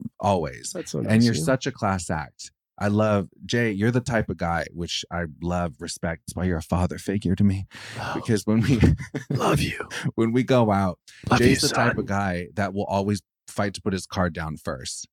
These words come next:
Speaker 1: without
Speaker 2: Mm.
Speaker 1: even looking at the bill. He always puts,
Speaker 2: Oh.
Speaker 1: he's just that type of guy.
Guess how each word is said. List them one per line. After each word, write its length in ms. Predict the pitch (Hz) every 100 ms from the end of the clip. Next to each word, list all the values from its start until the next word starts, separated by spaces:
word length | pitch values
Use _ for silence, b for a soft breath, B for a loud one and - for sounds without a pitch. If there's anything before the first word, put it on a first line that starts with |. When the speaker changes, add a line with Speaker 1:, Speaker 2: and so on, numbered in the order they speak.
| -
Speaker 1:
without 280 | 104 120 127
Speaker 2:
Mm. 40 |
Speaker 1:
even 160 | 113 110
looking 280 | 107 - 98
at 120 | 90
the 60 | 80
bill. 220 | 82 76
He 140 | 90
always 280 | 92 101 101
puts, 320 | - 117 110 101
Speaker 2:
Oh. 60 | B _ -
Speaker 1:
he's 160 | 104
just 220 | 110 - - _ -
that 220 | 82 101 -
type 240 | 98 92
of 160 | 82 80
guy. 420 | 82 78 69